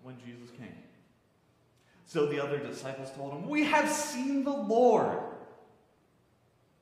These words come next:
But he said to them, "Unless I see the nail marks in his hands, I put my fingers where the nails were, put my hand into his side,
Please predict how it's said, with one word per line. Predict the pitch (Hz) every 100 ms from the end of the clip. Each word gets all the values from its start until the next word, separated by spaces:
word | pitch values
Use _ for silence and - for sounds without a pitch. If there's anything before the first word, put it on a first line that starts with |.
| _
But | 110
he | - 170
said | - 185
to | 160
them, | 127 117 110 - - - - _ _ _ _ _ _ _ _ _ _ - 120 -
"Unless | 92 92 226 -
I | 131
see | - 143
the | 143 139
nail | 139 151
marks | 165 - -
in | 117 107 113
his | 123 123
hands, | 139 104 101 - _ _ _ -
I | 113
put | 156 147
my | 113 110 -
fingers | 143 160 170 175 175 - - 107
where | 120 151
the | 160
nails | 156 165 170 170
were, | 180 - - - _ _ -
put | 147
my | 123
hand | - 156 175 175
into | 170 165 175 180
his | 165 -
side, | 143 143 180 202